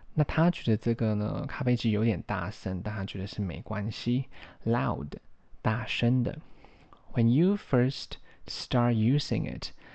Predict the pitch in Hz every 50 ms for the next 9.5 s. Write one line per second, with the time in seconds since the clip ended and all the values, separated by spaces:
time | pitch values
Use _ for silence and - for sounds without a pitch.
0 | - - - - - - 117 113 - 120 117 120 135 147 - - - - - -
1 | - - - - 117 117 - - - 110 107 131 127 - 113 120 123 120 - -
2 | - - - 135 139 - - - - - - 175 165 - - - - - - -
3 | - - - - - 123 117 113 - - - 123 - - - - - 160 - -
4 | 175 170 151 127 - - - - - 147 147 151 120 82 64 - - - - -
5 | - - - 110 113 113 113 - 123 131 127 135 120 110 104 110 107 110 127 120
6 | 104 - - - - - - - - - - - - 117 110 127 123 127 135 143
7 | 147 139 127 113 - - - - - - - 127 139 - - 127 110 107 - 113
8 | 110 110 113 110 110 110 107 - - - 113 110 113 117 127 131 - - - -
9 | 120 127 - - - - - 175 165 -